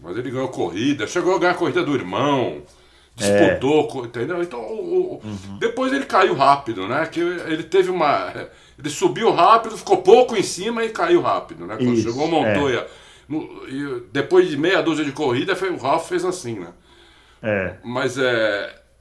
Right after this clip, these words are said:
Speaker 1: é isso, eu acho que o Mick ainda tem que melhorar pra, pra virar Ralf.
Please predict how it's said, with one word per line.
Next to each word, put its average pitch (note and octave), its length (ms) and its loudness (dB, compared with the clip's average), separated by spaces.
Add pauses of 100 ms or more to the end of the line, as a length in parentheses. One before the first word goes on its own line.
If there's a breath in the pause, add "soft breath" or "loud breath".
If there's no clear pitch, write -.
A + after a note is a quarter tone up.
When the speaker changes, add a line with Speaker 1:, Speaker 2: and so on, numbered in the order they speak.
(540)
Speaker 1:
é - 140 -2
isso, A#2+ 320 0
eu A#2 100 -2
acho B2 140 -8
que C#3 60 -10
o C3+ 40 -4
Mick C#3+ 260 -4
ainda D3+ 140 -2
tem D3 160 -6
que D3+ 80 -10
melhorar B2+ 460 0
pra, D3+ 340 -4
pra C3+ 160 -6
virar C#3 280 -2
Ralf. D#2 400 -12